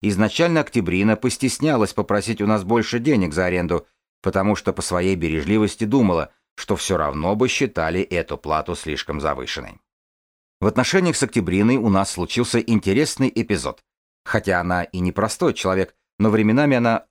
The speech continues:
очень нам помогала. Октябрина не захотела продлевать с нами договор аренды,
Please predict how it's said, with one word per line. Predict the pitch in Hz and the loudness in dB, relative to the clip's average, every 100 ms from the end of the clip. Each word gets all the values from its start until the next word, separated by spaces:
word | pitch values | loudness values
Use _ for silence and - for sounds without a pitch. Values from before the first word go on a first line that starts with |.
| - | -2
очень | 110 123 - 120 | 0 0 0 0
нам | 107 87 87 | 2 0 -2
помогала. | 82 80 69 65 55 _ _ _ _ _ _ _ _ _ - | -2 -2 -2 -4 -6 _ _ _ _ _ _ _ _ _ -8
Октябрина | 107 - 123 101 165 151 | -6 -2 0 2 4 6
не | 131 131 | 6 4
захотела | 113 98 101 92 139 120 | 4 0 0 0 2 2
продлевать | 98 98 90 92 117 | 2 0 0 0 0
с | - | 0
нами | 113 104 | 0 0
договор | 87 82 82 98 - | 0 0 0 0 0
аренды, | 107 123 78 71 | 0 0 0 -4